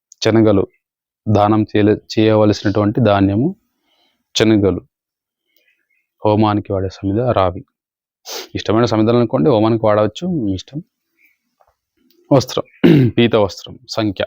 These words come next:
జప సంఖ్య, జప సంఖ్య వచ్చేసి పదహారు వేలు. తర్వాత శుక్రగ్రహం తూర్పు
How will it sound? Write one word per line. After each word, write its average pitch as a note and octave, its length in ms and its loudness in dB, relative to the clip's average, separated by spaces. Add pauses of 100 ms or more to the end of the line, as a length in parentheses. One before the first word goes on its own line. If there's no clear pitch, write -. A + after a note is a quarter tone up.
(340)
జప A#2 180 2
సంఖ్య, F#2 340 -6 (1500)
జప A#2+ 200 4
సంఖ్య A#2 300 0
వచ్చేసి - 260 -10
పదహారు G#2+ 380 2
వేలు. - 240 -20 (520)
తర్వాత G#2 320 -16 (1400)
శుక్రగ్రహం F#2+ 600 -2 (1080)
తూర్పు - 280 0